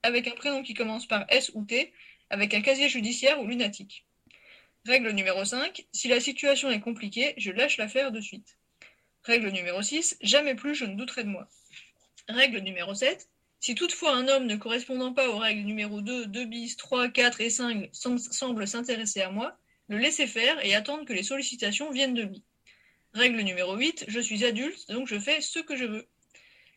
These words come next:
Règle numéro neuf, je ne douterai pas de mon intuition. Jamais,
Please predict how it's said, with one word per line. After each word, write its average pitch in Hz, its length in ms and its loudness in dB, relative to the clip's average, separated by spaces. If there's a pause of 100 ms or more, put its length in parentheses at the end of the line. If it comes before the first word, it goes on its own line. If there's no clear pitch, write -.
Règle 226 260 6
numéro 185 380 0
neuf, 240 320 0
je 208 140 -2
ne 202 140 2
douterai 262 320 0
pas 269 160 2
de 247 60 0
mon 202 180 -4
intuition. 220 520 -6 (180)
Jamais, 208 480 2